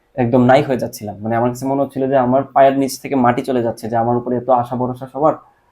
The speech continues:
এত কষ্ট, এত বড় একটা জার্নি, কই ছোট থেকে একটু, একটু, একটু, একটু করে নিজেকে চেঞ্জ করলাম, ট্রান্সফরমেশন করলাম, কি লাভটা হইলো?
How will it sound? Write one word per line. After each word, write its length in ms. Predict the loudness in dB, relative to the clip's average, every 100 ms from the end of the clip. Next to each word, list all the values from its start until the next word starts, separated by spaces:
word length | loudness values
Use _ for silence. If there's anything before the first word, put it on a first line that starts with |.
| _ _ _ _ _ _ _ -4
এত 160 | 0 0
কষ্ট, 260 | 0 -2 2 2 0 -14 _ _ _ -4
এত 200 | 0 4
বড় 160 | 4 4
একটা 140 | 2
জার্নি, 360 | 4 4 4 0
কই 180 | 4 2
ছোট 220 | 2 -6
থেকে 420 | -4 -6 -2 0 0
একটু, 180 | -4 -10
একটু, 140 | -6 -6
একটু, 140 | -6
একটু 140 | -8
করে 240 | -2 2 2
নিজেকে 300 | 0 -4 -4
চেঞ্জ 240 | -2 -2
করলাম, 340 | -2 2 2 4
ট্রান্সফরমেশন 640 | 0 0 -6 -6 -6 -4
করলাম, 400 | 0 2 0 -2 _ _ _ _ _ -2
কি 100 | 2
লাভটা 260 | 2 -2
হইলো? 260 | -8 -8